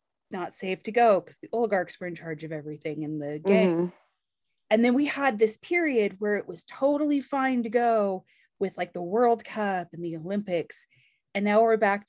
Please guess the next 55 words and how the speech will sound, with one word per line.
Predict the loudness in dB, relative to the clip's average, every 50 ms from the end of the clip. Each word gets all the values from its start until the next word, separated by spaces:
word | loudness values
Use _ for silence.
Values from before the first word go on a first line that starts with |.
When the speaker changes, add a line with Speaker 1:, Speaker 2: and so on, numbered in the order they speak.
| -6
Speaker 1:
to, | -2 -2 0 0 0 -2
"Okay, | -4 -6 -2 -2 -2
we're | 0 0 -2 -4
probably | -4 -6 -4 -2 -2 0
gonna | 0 -2 -2 -2
get | -2 -2 -2
into | -2 -4 -6 -6
a | -6
war | -2 0 0 0 0
with | 0 -2 -4 -2
Russia." | -2 -2 -2 -4 -8
And | -8 -6
I'm | -6
like, | -6 -6 _
"Come | -8 0 2 2 2 4 4
on." | 6 6 6 6 6 4 2 2 0 0 -4 -6 -6 -8 _ _ -20 -20 -20 -20 -20 _ _
Speaker 2:
I | 6 8
don't | 8 8 8
think, | 8 8 8 6 6 6
I | 8
don't | 8 10 10
know | 10 10 10
if | 8 8
we'll | 6 6
go | 8 8 8 8
to | 8 8
war | 6 6 6 6 6 6 4 4
per | 4 6 6 6
se, | 6 4 2 4 4 4
but | 4 4
I | 2 4
definitely | 4 2 0 2 0 0
don't | 0 0 -2 -2
like | -8 -8 -8 -10 _ _
the | -4
way | -2 -2 -2
things | -2 -4 -6 -8 -8 -8 -10
are | -12 -14 -14 _ _
going. | 0 0 2 0 -2 -4 -4 -8 _ _ -20 -20 -20 -20 -4 0
I | 4
mean, | 4 4 4
I'm | 4 4
not | 6 4 4
a | 6
military | 4 4 4 4 2 2 2 2 2
strategist, | 0 -2 0 2 2 4 4 2 2 0 -2 -2 0
let's | -4 -6 -6 -4
be | _ -6 -2
real. | 0 2 4 4 4
Everything | 2 2 0 0 0 0 0
I | 0
know | 0 0 0 -2
about | 0 0 0 0 0
military | -4 -10 -10 -10 -8 -6 -8 -8 -8
strategy | -10 -10 -8 -8 -8 -8 -10 -10 -14 -14